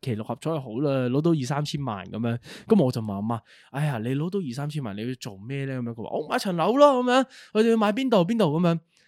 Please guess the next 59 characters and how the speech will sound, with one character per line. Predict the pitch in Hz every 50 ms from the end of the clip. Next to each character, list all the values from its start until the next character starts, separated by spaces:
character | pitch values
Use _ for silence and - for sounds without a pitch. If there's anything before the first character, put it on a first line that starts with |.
| _ _ _
但 | - 156 139 147
我 | 165
第 | 170 - 170 135 139
一 |
下 | 175 190 156 120 104 107
就 | - 98 98
會 | 98 101
諗 | 101 98 98 113
就 | -
係， | 101 85 - - _ _ _ _ _ - - _ -
喺 | - 170 196 190
香 | 208 214 214
港 | 185 151 147
呢 | 180 196
個 | 175
社 | 143 - - 113 117
會， | 123 131 139 147 156
即 | - - 208
係 | 151 - 147
依 | 156 180
家 | 165 185 165 165
呢 | 170 170
個 | 160 135
年 | 113 110 98 95
代 | - 101 98 101
啦， | 107 117 120 117 117 -
二 | 156 151
三 | 151 208 190 208
千 | - - 190
萬 | 175 135 113 110
其 | - - 101 95 95
實 | - - 117 - _ _ _ _ _ _ _ -
你 | 120 110 107 110 127
好 | 113 - 92 95 107 135
難 | 151 131 104 92 92 101
再， | - - 123 107 107 110 110 107 107 107 107 - _ _ _ _ _ _ _ _ _ _
即 | -
係 | 240 208 165 160 160
唔 | 151 147 139
算 | 139 - 180 175
一 | 226 247
個 | 214 196 160
好， | 131 - 131 143 185 214 214 - -
好， | 143 170 214 - - - - _ _ - 220
以 | 165 143 156
前 | 185 - 143 127
個 | 123 151
世 | - - 147 147
代 | 139 127
咁 | 135 160
樣， | 190 180 151
係 | 139 135 156
真 | - 202 170
係 |
好 | 127 123 117
大 | 151 151 117 101
筆 | 135 143
錢 | - - - 98
咯。 | 92 117